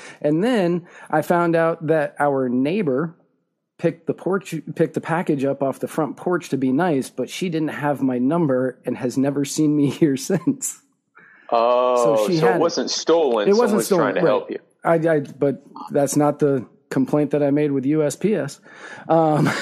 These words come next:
Speaker 1: <laughs> so we now have another hat. We have two hats. The one that was not stolen, but just a good Samaritan picked up in order to make sure it wasn't stolen,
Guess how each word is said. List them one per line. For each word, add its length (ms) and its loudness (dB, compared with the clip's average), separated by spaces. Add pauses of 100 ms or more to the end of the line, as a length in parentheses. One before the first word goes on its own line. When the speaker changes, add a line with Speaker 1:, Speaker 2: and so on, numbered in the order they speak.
(680)
Speaker 1:
<laughs> 920 -20
so 640 2 (140)
we 280 0
now 260 2
have 680 0 (100)
another 420 2
hat. 400 0 (600)
We 120 -2
have 120 -2
two 200 0
hats. 280 0 (800)
The 140 2
one 480 2
that 200 2
was 540 0 (520)
not 340 0
stolen, 520 2
but 380 -4
just 280 -4 (920)
a 240 0 (1000)
good 200 2
Samaritan 640 2
picked 340 0
up 220 2
in 100 2
order 180 2
to 60 2
make 180 2
sure 200 2
it 120 2
wasn't 340 2
stolen, 520 2